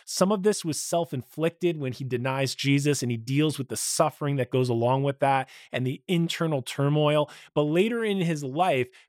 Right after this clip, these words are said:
Peter will face many sufferings and trials, and he'll actually die a martyr's death where they crucify him, and he demands to be crucified upside down because he counts himself not worthy to die in the same exact manner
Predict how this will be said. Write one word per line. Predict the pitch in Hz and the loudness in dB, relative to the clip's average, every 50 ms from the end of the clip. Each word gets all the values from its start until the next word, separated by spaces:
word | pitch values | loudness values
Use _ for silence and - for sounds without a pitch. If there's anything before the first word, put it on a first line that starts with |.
| _ _ _ - | _ _ _ -8
Peter | - - 180 185 208 208 | -2 0 2 2 4 2
will | 202 202 190 | 2 2 0
face | 190 - - 165 156 143 - 139 | 0 0 0 0 0 0 0 -2
many | 139 139 143 170 190 | 0 0 2 2 2
sufferings | 185 - - - 151 131 - - 139 131 131 127 127 127 | 2 2 2 2 0 0 0 -2 -2 -2 -2 -2 -2 -4
and | - 143 135 | -4 -4 -4
trials, | - - - 156 147 147 143 135 127 135 | -4 -2 0 0 2 2 2 2 0 0
and | - 143 143 | 0 0 0
he'll | 143 165 175 - - | 0 0 -2 -4 -2
actually | 170 185 220 - - - 220 180 | -2 -2 -2 -2 -2 -2 -2 -2
die | 143 131 156 151 156 151 | 0 0 0 2 4 2
a | 135 | 2
martyr's | 123 123 127 131 143 143 147 135 120 113 | 2 0 0 0 0 0 0 -2 -2 -4
death | 107 - 123 123 139 151 - - - - - - - - - - | -2 0 0 0 0 -2 -6 -10 -20 -20 -20 -20 -20 -20 -12 -4
where | - 131 139 139 139 131 | 0 2 2 2 2 0
they | 127 139 147 147 | 0 0 0 0
crucify | - - - - - 247 262 - - 175 - 156 139 135 127 | -2 -6 -6 0 2 2 4 2 0 -2 0 0 0 0 -2
him, | 120 131 131 120 120 127 - | -4 -4 -4 -4 -4 -6 -6
and | 151 135 131 | -6 -6 -8
he | 131 - - 185 196 208 214 208 | -8 -6 -2 0 2 2 2 0
demands | 160 147 156 143 131 131 143 160 175 170 151 135 123 120 - | 0 0 0 0 2 2 2 2 2 2 2 0 -2 -4 -6
to | - 139 | -6 -6
be | 131 127 | -6 -6
crucified | 123 - - 175 175 - - 147 - 151 135 131 131 - | -6 -6 -4 -4 -2 -2 -4 -4 -2 -2 -2 -2 -2 -2
upside | 151 151 - - - 170 156 143 131 123 | -4 -4 -4 -2 0 0 0 0 0 0
down | 123 147 143 135 123 113 110 110 - - - - _ | 2 2 2 2 2 0 -2 -2 -6 -10 -16 -8 _
because | - 143 - 147 127 - | -4 -2 0 0 -2 -2
he | - - 165 | -2 -6 -6
counts | - - - - 190 196 190 - | -6 -6 -4 -2 0 0 0 -2
himself | - 175 - - - 147 139 127 - | -4 -4 -2 -2 0 0 0 0 -2
not | 131 135 143 147 143 - 127 | -2 -2 -2 -4 -4 -8 -10
worthy | 123 127 151 185 190 175 143 131 120 120 | -4 0 2 4 4 4 2 0 -2 -4
to | - - 127 | -4 -6 -6
die | 120 135 123 127 131 | -4 -2 -2 0 0
in | 127 123 | 0 0
the | 113 110 | 0 -2
same | - - - 156 151 160 | -2 0 0 2 2 2
exact | 156 143 151 143 139 - - | 2 2 2 0 0 0 -2
manner | 127 131 131 127 127 127 123 120 | -2 0 0 0 2 0 0 0